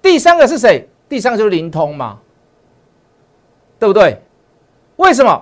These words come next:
以前你凌，凌阳你大概都知道做所谓的消费I C比较多，不是凌阳创新，我现在讲凌阳哦，凌阳在，凌阳在做消费I C比较多，它大部分的东西都是属于一些所谓礼品啦、玩具啦、音控I C啦、动作型的I C啦、微控制器，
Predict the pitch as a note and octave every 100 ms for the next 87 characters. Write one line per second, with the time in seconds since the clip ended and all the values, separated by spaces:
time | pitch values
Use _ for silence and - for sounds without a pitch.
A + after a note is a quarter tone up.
0 | - F#3 G3+ G#3+ A#3 G3+ G3 - F#3 B3
1 | A3+ - G3 B3 A3+ F#3 A3 A3 G#3+ G#3+
2 | F#3+ G#3+ F#3 D3 F3+ G3 E3 D#3 C3+ A#2+
3 | A2 A2 B2 _ _ _ - - A#3 A#3+
4 | G#3+ G3 G3 G3 F3+ C3+ D3 D3 C3 E3
5 | A#3+ G3+ G3 G3 G#3+ F3+ G3 D#3+ G3+ D#3
6 | C3 C3 D#3+ D3+ B2+ B2 D#3+ G3+ A3+ G#3
7 | - F3+ A3 G#3 G3+ G#3 F3 - G#3 G3+
8 | G3 G3 D3 E3 D#3+ C#3+ C#3+ _ _ _
9 | _ _ - E4+ E4+ F#4+ E4+ C#4+ E4+ C4+
10 | E4 C#4 A3 A3+ A#3+ C4+ C4+ B3+ B3+ B3
11 | A#3+ E3 D#3 G#3+ G3+ G#3+ F3 F3 F#3+ E3
12 | G3 G3 E3 C3 C3 B2 B2 C#3+ C#3 E3
13 | F3+ G3+ E3 C#3+ C3+ C#3 G3+ G3+ G3+ F3
14 | F3 F3 E3+ E3+ E3+ D3 D3 G#3+ F3+ G3
15 | F3 D3+ D3+ D#3+ E3 E3 D#3+ D#3 D3+ D#3
16 | F3+ E3 D#3+ D#3 - B2+